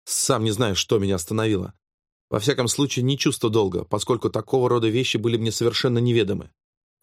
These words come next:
Просто что-то сказало мне: «Нельзя».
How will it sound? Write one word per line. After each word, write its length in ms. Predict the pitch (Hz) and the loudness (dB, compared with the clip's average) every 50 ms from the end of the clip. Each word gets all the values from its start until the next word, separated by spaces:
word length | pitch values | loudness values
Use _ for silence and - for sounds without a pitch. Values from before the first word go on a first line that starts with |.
| _ - | _ 0
Просто 300 | - 127 131 - - 120 | 2 2 2 4 2 0
что-то 340 | - - - 185 185 - 123 | 0 2 2 2 2 4 0
сказало 440 | - - 110 101 110 143 165 160 | 0 0 0 2 2 2 2 2
мне: 280 | 131 120 123 135 143 131 _ _ _ _ - | 2 2 2 0 0 -4 _ _ _ _ -2
«Нельзя». 420 | - 127 151 151 131 131 123 113 | 0 2 2 4 4 4 2 2